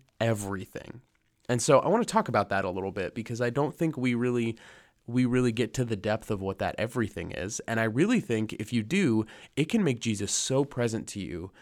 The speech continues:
in your best and worst moments in your life, whatever mood you're in, whatever you're going through, to recognize, like, wow, no, like, Jesus really is as close to me as anyone can be. And so if you've ever felt like God is far away, that God is distant, that God doesn't understand, or he's not there, or you've ever had this idea like,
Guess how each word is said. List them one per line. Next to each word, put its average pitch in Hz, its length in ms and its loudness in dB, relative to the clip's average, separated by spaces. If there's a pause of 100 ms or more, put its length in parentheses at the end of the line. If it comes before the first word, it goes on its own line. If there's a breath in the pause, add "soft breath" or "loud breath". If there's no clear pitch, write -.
(280 loud breath)
in 110 140 0
your 101 120 0
best 104 300 0
and 107 120 -4
worst 101 220 -4
moments 98 360 -4
in 98 60 -6
your 87 140 -6
life, 85 260 -6
whatever 104 300 0
mood 123 260 2
you're 131 140 0
in, 123 160 0
whatever 101 260 -2
you're 95 120 -2
going 104 300 -2
through, 110 220 -6
to 107 120 -10
recognize, 95 540 -6
like, 85 140 -10
wow, 98 260 -2
no, 104 180 -2
like, 92 180 -4
Jesus 123 340 -6
really 110 400 -2
is 98 320 -8 (260 loud breath)
as - 140 -8
close - 360 -4
to 110 100 -6
me 101 140 -2
as 98 200 -6
anyone 98 340 -4
can 90 180 -12
be. 107 360 -4 (300 loud breath)
And 110 120 -2
so - 120 2
if 117 100 2
you've 160 260 2
ever 131 280 4
felt 117 300 -2
like 101 300 -4 (520 loud breath)
God 113 200 6
is 131 120 2
far 117 240 4
away, 101 320 2
that 113 160 -6
God 98 160 -2
is 92 120 -10
distant, 107 460 -4
that 98 140 -10
God 98 180 -4
doesn't 98 240 -6
understand, 95 560 -4
or 95 80 -4
he's 98 160 -6
not 101 220 -4
there, 95 260 0
or 113 160 0
you've 110 140 -2
ever 123 180 0
had 123 180 -2
this 110 180 -6
idea 101 300 -2
like, 95 300 -2